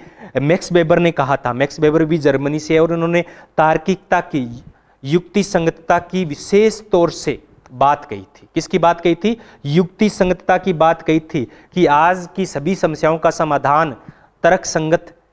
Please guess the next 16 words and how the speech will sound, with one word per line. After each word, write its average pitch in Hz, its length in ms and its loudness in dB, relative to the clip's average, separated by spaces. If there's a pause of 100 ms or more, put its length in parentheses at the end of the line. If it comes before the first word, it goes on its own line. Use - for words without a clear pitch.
(180)
क्रियाओं 156 340 0
से 156 180 -6
किया 170 360 0
जा 143 160 2
सकता - 440 -4
है। 113 360 -8 (1160)
तो 180 80 0
तार्किकता 175 760 0
को 190 260 0
महत्व 170 460 0
दिया 160 240 2
गया 156 240 2
है, 170 80 0
सामान्य 165 560 -4
लोगों 143 340 -4
को 165 260 -6